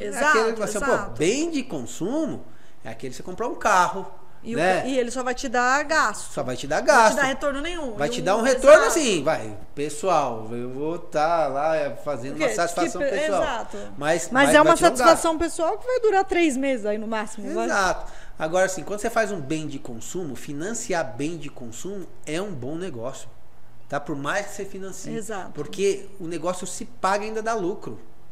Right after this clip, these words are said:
Speaker 1: Então, se você financiar alguma coisa pro teu negócio, vale a pena.
Speaker 2: Porque ele te dá um
Speaker 1: Quanto
Speaker 2: retorno.
Speaker 1: tempo você não faz um grande investimento no teu
Speaker 2: No
Speaker 1: negócio,
Speaker 2: seu negócio.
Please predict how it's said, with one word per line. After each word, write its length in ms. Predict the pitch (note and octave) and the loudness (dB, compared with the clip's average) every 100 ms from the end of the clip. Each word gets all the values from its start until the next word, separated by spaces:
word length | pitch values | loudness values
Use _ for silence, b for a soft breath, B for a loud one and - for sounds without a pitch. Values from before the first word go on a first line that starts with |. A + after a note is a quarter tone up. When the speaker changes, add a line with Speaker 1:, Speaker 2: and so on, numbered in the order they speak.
| - | -10
Speaker 1:
Então, 320 | D#3 G#3 G#3 | -6 -4 -4
se 80 | G3+ | -6
você 340 | G3 - C4+ | -6 0 0
financiar 480 | C#4 A#3 A3 - F#3+ | 0 -4 -4 -2 0
alguma 400 | D#3+ C#3 F3 E3+ | 0 -4 -6 -6
coisa 240 | E3 D3+ | -4 -4
pro 160 | C#3+ C#3 | -6 -8
teu 300 | - C#3+ C#3+ | -6 -4 -4
negócio, 480 | B2 G#2+ D3 F3 C#3 | -6 -4 -4 -4 -2
vale 180 | D#3 | -2
a 40 | G3 | -2
pena. 300 | - D#3 D3 B B B | -2 -4 -6 B B B
Speaker 2:
Porque 140 | C4 | -6
ele 100 | C4+ | -4
te 100 | B3+ | 4
dá 80 | D4+ | 4
um 40 | |
Speaker 1:
Quanto 160 | A4 C4+ | 4 0
Speaker 2:
retorno. 200 | F4+ B3 | 2 2
Speaker 1:
tempo 200 | B3+ A#3 | 2 0
você 260 | A3 G3+ G#3+ | -2 -2 -4
não 100 | G3+ | -2
faz 260 | F#3+ F#3+ | 0 0
um 100 | F#3 | 0
grande 400 | D#3+ D3+ G3+ A#3 | -4 -4 -2 -4
investimento 720 | G#3 F3 E3+ - D3+ D3 D3 | -4 -4 -6 -6 -6 -6 -6
no 100 | D3 | -8
teu 200 | B2+ - | -8 -8
Speaker 2:
No 80 | C3 | -8
Speaker 1:
negócio, 480 | B2+ G#2 A#2 D3+ G#3 | -8 -4 0 0 -2
Speaker 2:
seu 60 | G#3 | -8
negócio. 460 | G3+ F#3+ - - | -10 -10 -10 -10